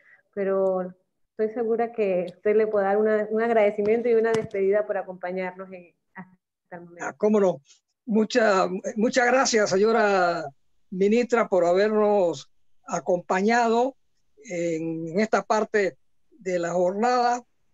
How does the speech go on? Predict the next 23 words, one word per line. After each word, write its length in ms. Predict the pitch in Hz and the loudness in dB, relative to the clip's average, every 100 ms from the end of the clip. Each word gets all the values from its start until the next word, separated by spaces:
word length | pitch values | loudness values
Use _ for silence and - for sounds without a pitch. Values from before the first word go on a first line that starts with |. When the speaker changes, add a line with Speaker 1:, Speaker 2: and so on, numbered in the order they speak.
| _ _ _ _ | _ _ _ _
Speaker 2:
Y 800 | _ 330 190 185 180 180 180 170 175 - _ | _ -6 -2 -2 -2 -4 -6 -8 -12 -20 _
desde 300 | 202 165 185 | -18 -8 -4
luego 340 | 202 240 233 202 | 0 0 0 0
que 140 | 180 | -2
creo 180 | 208 208 | -2 -2
que 120 | 196 | -2
todos 340 | 233 226 214 196 | -2 0 0 -2
entendemos 640 | 170 180 220 190 180 175 _ _ _ _ _ _ _ _ _ _ _ | -2 -2 -2 -2 -4 -6 _ _ _ _ _ _ _ _ _ _ _
que 160 | 180 175 | -10 -8
para 340 | - 175 170 | -4 -2 -2
una 240 | 196 226 214 | 0 0 -2
ministra 480 | 202 226 - 180 147 | -2 -4 -4 -6 -4
de 280 | 185 285 - | -4 -4 -4
Trabajo, 640 | 202 185 202 170 143 151 _ _ _ _ _ _ _ _ - | -2 -2 -2 -4 -8 -12 _ _ _ _ _ _ _ _ -18
eh, 320 | 160 165 160 | -14 -14 -14
particular, 800 | - 165 - 170 170 170 214 214 | -10 -10 -8 -12 -8 -4 -2 -4
el 140 | 190 175 | -6 -8
ministerio 640 | 175 175 208 214 202 180 | -8 -6 -4 -2 -2 -4
particularmente 1200 | - 175 - - 175 190 196 202 202 202 180 156 | -6 -6 -8 -8 -6 -4 -4 -4 -4 -4 -4 -4
lleno 380 | 175 202 190 180 | -4 -4 -4 -4
de, 260 | 156 147 - _ _ _ | -6 -10 -16 _ _ _
de 200 | - 165 | -8 -6
incidencias, 1080 | 160 143 160 185 220 196 196 180 180 - | -6 -6 -4 -2 -4 -4 -4 -4 -6 -12